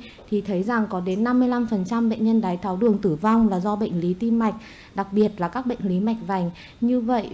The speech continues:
việc tầm soát các yếu tố nguy cơ tim mạch là rất quan trọng trong quá trình điều trị bệnh nhân đái tháo đường. Vì sao đái tháo đường lại làm tăng nguy cơ biến cố tim mạch? Một nghiên cứu được thực hiện ở Anh ở một phẩy, ờ, một phẩy chín triệu bệnh nhân theo dõi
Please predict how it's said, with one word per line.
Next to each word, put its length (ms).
việc 260
tầm 160
soát 300
các 100
yếu 160
tố 200
nguy 160
cơ 260
tim 200
mạch 200
là 80
rất 200
quan 200
trọng 260
trong 160
quá 140
trình 260
điều 120
trị 280
bệnh 120
nhân 200
đái 160
tháo 200
đường. 320
Vì 140
sao 260
đái 160
tháo 180
đường 260
lại 120
làm 180
tăng 220
nguy 100
cơ 220
biến 300
cố 220
tim 180
mạch? 160
Một 100
nghiên 220
cứu 140
được 200
thực 120
hiện 200
ở 200
Anh 300
ở 100
một 260
phẩy, 160
ờ, 140
một 200
phẩy 160
chín 260
triệu 240
bệnh 220
nhân 220
theo 180
dõi 120